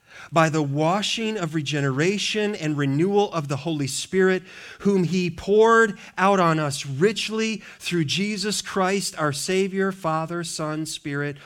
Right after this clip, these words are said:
all involved." Verse seven, "So that being justified by his grace, we might become heirs according to the hope of eternal life." Heirs. How do you become an heir?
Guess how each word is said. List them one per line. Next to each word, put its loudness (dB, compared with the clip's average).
all 0
involved." -2
Verse 0
seven, -2
"So -6
that -6
being -4
justified -4
by -2
his -6
grace, -6
we 0
might 0
become -4
heirs -2
according -4
to -6
the -6
hope -6
of -6
eternal -8
life." -10
Heirs. -10
How 0
do -4
you -4
become -2
an -6
heir? -10